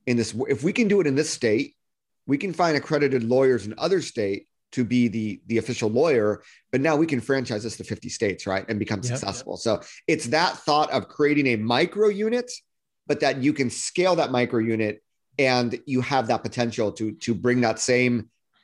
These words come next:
Speaker 1: process to a similar product in other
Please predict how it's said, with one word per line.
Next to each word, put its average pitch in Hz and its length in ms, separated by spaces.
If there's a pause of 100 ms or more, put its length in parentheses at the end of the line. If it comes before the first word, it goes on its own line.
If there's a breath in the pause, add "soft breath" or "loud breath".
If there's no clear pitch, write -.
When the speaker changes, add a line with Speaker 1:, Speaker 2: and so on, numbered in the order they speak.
(160)
Speaker 1:
process 165 800 (460)
to 143 160
a 117 40
similar 175 360
product 160 340
in 123 100
other 156 480